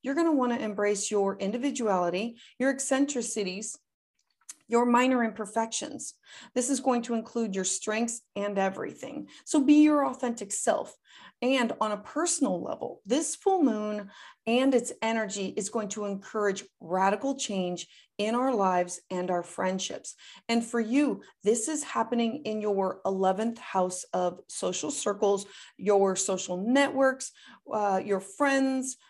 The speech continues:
your, uh, activities, your spiritual aspirations. Next, on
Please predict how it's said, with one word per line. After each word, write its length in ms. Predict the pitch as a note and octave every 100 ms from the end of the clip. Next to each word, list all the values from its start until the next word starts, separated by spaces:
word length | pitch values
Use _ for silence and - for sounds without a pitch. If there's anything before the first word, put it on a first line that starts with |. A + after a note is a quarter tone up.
| _
your, 760 | G3 A3 G#3+ G#3 G3+ G3 G3 G3 _ _
uh, 180 | F#3+ F#3 -
activities, 760 | G3 - C#4+ B3+ B3+ B3+ A#3
your 100 | G3
spiritual 500 | - B3 A#3+ A#3+ A3+
aspirations. 1080 | G#3+ G3 - F3+ E3 D4+ - - - - - _ _ _ _ _ _ _ _ _ _ - _
Next, 380 | B3+ D4+ - - - A3
on 380 | A3+ A3+ A3+